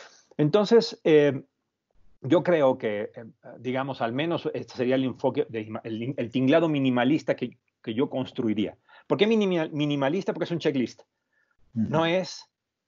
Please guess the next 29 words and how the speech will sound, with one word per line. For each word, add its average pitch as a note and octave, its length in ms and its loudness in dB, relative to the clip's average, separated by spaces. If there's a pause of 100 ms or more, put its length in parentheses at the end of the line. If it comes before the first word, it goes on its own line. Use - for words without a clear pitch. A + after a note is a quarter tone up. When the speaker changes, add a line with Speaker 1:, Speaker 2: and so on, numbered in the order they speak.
(880)
Speaker 1:
no, D3+ 480 -10
no D3+ 360 -4
es - 240 -4 (120)
luego D3+ 340 4
el D3+ 60 4
siguiente C#3+ 360 -4
paso D3 240 -2
que - 80 -12
sería, B2 280 -4
"¿Y C3+ 40 -2
luego C#3+ 220 4
qué D#3 80 2
hacemos C#3+ 340 -2
con A#2 160 -10
el G#2+ 80 -10
checklist C#3 460 -6
y A2+ 140 -10
qué A#2 360 -12
implicaciones, A#2 720 -8
¿no? A#2+ 160 -6
de C3+ 100 -2
gobernanza, G#2+ 840 -2
de G#2 120 -4
regulación? G#2+ 840 -4
¿Cómo C3 200 0
lo A2 120 2
vamos A2 200 -4
a A2+ 40 -2
discutir? A#2+ 680 -2